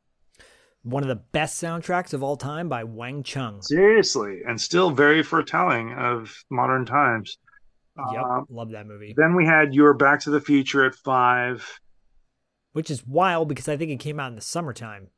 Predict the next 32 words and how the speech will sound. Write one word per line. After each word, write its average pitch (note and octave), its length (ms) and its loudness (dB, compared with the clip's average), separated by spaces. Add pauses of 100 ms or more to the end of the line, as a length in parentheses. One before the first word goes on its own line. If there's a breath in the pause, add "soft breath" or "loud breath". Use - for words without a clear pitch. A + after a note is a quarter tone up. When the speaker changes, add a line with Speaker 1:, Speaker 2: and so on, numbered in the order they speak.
Speaker 2:
Probably, C#3 560 2
yeah, C#3 220 2
but C3 100 -2
it B2+ 140 0
had C3+ 240 -2
stayed C#3 440 0
in C#3 60 -2
the C3 100 -4
top B2+ 320 -2
ten B2+ 640 -6
throughout, B2 600 2
right? A#2+ 400 -2 (200)
Speaker 1:
Yep. C#3+ 100 -4
Speaker 2:
Um, B2 500 -6 (640)
and C#3+ 120 -4
then D3+ 180 2
at D#3 120 -2
number F3 220 2
six, F3 360 -2
there D#3+ 100 -2
was C#3 100 0
a C#3 40 -4
movie D#3 200 -4
called C#3+ 260 -4
Target, E3+ 600 -2
which - 240 -10
I E3 80 -4
was C#3 140 -6
not D3 300 -2
fam-, C3+ 380 -6
familiar B2+ 480 -2
with. B2+ 220 -4